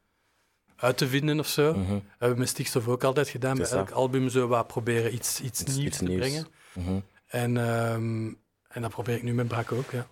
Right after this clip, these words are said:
Speaker 2: Alright, cool. En, eh, bon, nu we toch zijn aan het citeren en zo uit jouw muziek.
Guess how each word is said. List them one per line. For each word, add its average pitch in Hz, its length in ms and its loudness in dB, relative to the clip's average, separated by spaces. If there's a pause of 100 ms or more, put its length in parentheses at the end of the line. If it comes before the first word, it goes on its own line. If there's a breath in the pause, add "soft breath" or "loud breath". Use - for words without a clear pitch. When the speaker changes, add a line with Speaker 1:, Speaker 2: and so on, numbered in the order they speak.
(160)
Speaker 2:
Alright, 90 320 2
cool. 110 320 2
En, 95 240 2
eh, 92 380 2
bon, 98 220 2
nu 101 120 0
we 95 80 0 (100)
toch - 160 -2
zijn 98 140 0
aan 90 60 0
het 85 100 -4
citeren 95 380 0
en 90 140 -2
zo 90 240 2
uit 82 140 2
jouw 82 140 2
muziek. 85 400 -2